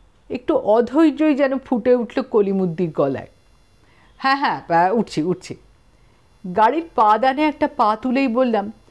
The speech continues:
"আ, কিন্তু, আ, ভাড়াটা আগে ঠিক করে নেওয়াই তো ভালো গো কলিমুদ্দি, তাহলে পরে আর কোনো ঝামেলা হয় না। তুমি কত চাও তাই বলো।" "কত চাই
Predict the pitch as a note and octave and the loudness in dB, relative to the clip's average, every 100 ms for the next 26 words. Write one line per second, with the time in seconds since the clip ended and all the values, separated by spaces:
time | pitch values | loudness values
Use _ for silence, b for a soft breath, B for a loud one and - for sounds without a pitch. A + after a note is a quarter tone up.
0 | b b b G3 F#3+ - C4 D#4+ A#3+ F#3+ | b b b -6 -4 -6 -2 0 0 0
1 | F3 E3 D3+ - E3 F#3+ G#3+ C#4 B3 G3 | 2 0 -2 -4 0 0 2 2 2 2
2 | A3+ - G3 - A#3+ A#3+ B3+ B3+ C4 F3+ | -2 -4 -6 0 2 2 0 0 -2 -2
3 | E3+ G#3+ B3 A#3+ A3+ G3 F3+ D3+ C#3 C3 | 0 2 0 0 0 0 -2 -4 -6 -10
4 | - b b b F#3+ A#3+ B3+ E3+ F3 A#3 | -12 b b b -6 -4 -2 0 2 2
5 | B3 B3+ B3+ G3 F#3+ G#3+ G#3+ G3 C#3+ C3 | 0 -2 -2 -2 -2 0 0 0 -4 -8
6 | - _ b b b A#3+ C4 - G#3+ G#3 | -14 _ b b b -6 -6 -2 -2 0
7 | A#3+ A#3 F#3+ F#3+ C3 B2+ D#3 E3 D#3+ C#3 | -2 0 2 2 0 -4 -4 -4 -2 0
8 | A3 F3+ D#3+ G3+ E4+ - _ _ _ _ | 2 2 2 -2 -6 -18 _ _ _ _
9 | _ _ _ _ _ _ _ _ _ _ | _ _ _ _ _ _ _ _ _ _
10 | _ _ - D3+ D3 - E3+ E3 E3 - | _ _ -10 -8 -8 -8 -8 -8 -10 -6
11 | C#3+ D#3+ | -6 -6